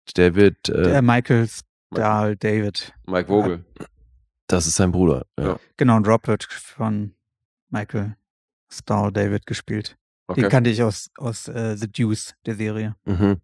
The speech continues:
Speaker 3: Ach, da spielt er mit.
Speaker 1: Stimmt,
Speaker 2: Mhm.
Speaker 1: Michael Stahl David, ja, richtig. Ja, aber dann haben wir noch Lizzie Kaplan,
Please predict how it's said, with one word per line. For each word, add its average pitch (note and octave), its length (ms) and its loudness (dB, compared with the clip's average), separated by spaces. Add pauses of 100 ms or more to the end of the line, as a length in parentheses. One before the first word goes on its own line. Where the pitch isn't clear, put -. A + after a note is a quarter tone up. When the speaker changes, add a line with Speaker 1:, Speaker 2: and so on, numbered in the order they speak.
(120)
Speaker 3:
Ach, F2+ 100 -10
da G#2+ 120 4
spielt F2+ 220 -6
er D#2+ 60 -6
mit. D#2 140 -8
Speaker 1:
Stimmt, F2+ 200 6
Speaker 2:
Mhm. E2+ 60 4
Speaker 1:
Michael F2 240 2
Stahl E2+ 240 0
David, D#2+ 380 0
ja, D2+ 220 -2
richtig. - 320 -10 (1200)
Ja, A2+ 100 6
aber G#2 120 2
dann G2 100 0
haben G#2+ 100 2
wir G2+ 60 2
noch F#2 140 0
Lizzie F#2+ 240 4
Kaplan, B2+ 640 2